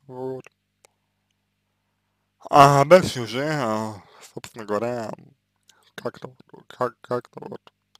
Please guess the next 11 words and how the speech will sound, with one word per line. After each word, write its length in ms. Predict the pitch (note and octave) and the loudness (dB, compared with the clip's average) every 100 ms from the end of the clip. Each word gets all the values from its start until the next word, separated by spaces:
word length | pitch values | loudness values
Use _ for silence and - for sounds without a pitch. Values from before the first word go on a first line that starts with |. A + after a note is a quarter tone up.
| _ _ _ - _ _ _ _ | _ _ _ -20 _ _ _ _
смотреть, 600 | - A#2 A#2 G3 F3+ - - _ _ | -8 -6 -4 -6 -12 -18 -20 _ _
да, 160 | C3 C3 - _ - - _ | -20 -20 -20 _ -20 -20 _
дальше 380 | B2 C3 - G#2+ | -8 -6 -8 -18
уже 260 | G2 G#2+ A#2 _ _ _ _ _ _ _ _ _ _ _ _ _ _ _ _ _ _ _ - _ _ _ _ | -16 -16 -18 _ _ _ _ _ _ _ _ _ _ _ _ _ _ _ _ _ _ _ -20 _ _ _ _
как-то 360 | - A2 - G2+ | -2 -2 -2 -14
вот 480 | G2 - - - _ _ _ _ _ _ _ _ _ _ _ _ _ _ | -14 -16 -20 -20 _ _ _ _ _ _ _ _ _ _ _ _ _ _
разбираться, 720 | - B2 A#2+ B2+ G#2+ - - - _ _ _ _ - - - - | -4 -4 6 8 8 4 -8 -10 _ _ _ _ -18 -18 -18 -20
вот, 320 | G2 F#2+ - _ _ _ _ _ _ - - _ _ _ _ _ | -20 -20 -20 _ _ _ _ _ _ -20 -20 _ _ _ _ _
с 80 | |
этим, 320 | D#3+ F#3+ D3+ - _ _ - - - - | -6 -6 -12 -20 _ _ -20 -20 -20 -20
вот, 680 | A2+ A2+ A2+ A2 G#2+ G#2+ A2 | -20 -20 -18 -18 -20 -20 -20